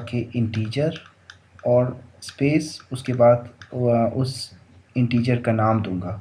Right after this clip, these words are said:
फिर उसके बाद semicolon। Array में भी इसी तरह है कि हम लोग सबसे पहले integer लिखते हैं, फिर उसके बाद, आ, space, फिर उसके बाद उस, आ, integer array का नाम लिखते हैं। और एक और चीज़ है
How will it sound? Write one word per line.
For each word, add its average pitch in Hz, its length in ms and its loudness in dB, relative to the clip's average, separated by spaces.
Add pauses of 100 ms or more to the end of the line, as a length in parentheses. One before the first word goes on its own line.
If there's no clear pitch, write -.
(140)
फिर 117 100 -4
उसके 113 200 -4
बाद 110 180 0
semicolon। 101 600 -2 (1000)
Array 156 200 2
में 160 200 0
भी 139 160 4
इसी 127 240 -2
तरह 110 220 0
है 110 220 2
कि - 200 -4
हम 123 240 0
लोग 127 220 -2
सबसे 127 280 -6
पहले 123 280 4
integer 120 560 0
लिखते 143 280 -8
हैं, 135 200 -4 (500)
फिर 127 100 -2
उसके 123 180 -2
बाद, 117 380 4
आ, 110 220 0
space, 139 540 -4 (600)
फिर 120 140 -2
उसके 117 220 -4
बाद 117 380 2 (160)
उस, - 340 -6 (320)
आ, 110 320 -4 (580)
integer 120 580 2
array 117 260 2
का 120 160 0
नाम 110 300 2
लिखते 113 320 -4
हैं। 123 200 -8 (680)
और 113 420 4
एक 127 200 0
और 120 260 6
चीज़ 120 320 -2
है 123 180 2